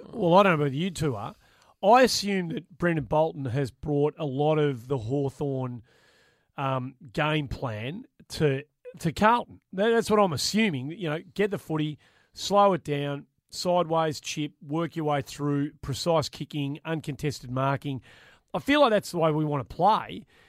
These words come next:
Uh, I could be completely wrong. Uh, it might just be a transitional phase that we're going through as we learn and put more game time into the players who can do the things that you're talking about, where we get a bit more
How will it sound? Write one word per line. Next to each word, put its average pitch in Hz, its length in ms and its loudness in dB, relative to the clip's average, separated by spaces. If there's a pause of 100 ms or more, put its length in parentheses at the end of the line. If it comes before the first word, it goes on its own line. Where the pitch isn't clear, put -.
(200)
Uh, 170 180 -2 (340)
I 208 40 2
could 233 180 0
be 202 80 -6
completely 156 460 -2
wrong. 160 520 2 (120)
Uh, 180 80 -8
it 196 180 -6
might 175 180 0
just 131 160 -8
be 147 120 -2
a - 20 0
transitional 151 680 -2
phase 139 300 -2
that 147 60 -8
we're 156 120 -6
going 143 360 -2
through 135 240 -4
as 113 100 -8
we 135 100 -6
learn 147 520 0 (300)
and 147 180 -8 (160)
put 175 120 -4
more 160 140 -6
game 147 280 -2
time 147 180 -4
into 139 100 -2
the 131 60 -4
players 143 240 0
who 147 80 -8
can 147 100 -6
do 151 100 0
the 139 120 -4
things 139 240 -4
that 147 100 -10
you're 139 160 -6
talking 170 340 -8
about, 147 220 -6
where 151 120 -2
we 139 100 0
get 135 160 -4
a - 20 -6
bit 143 160 -8
more 139 320 0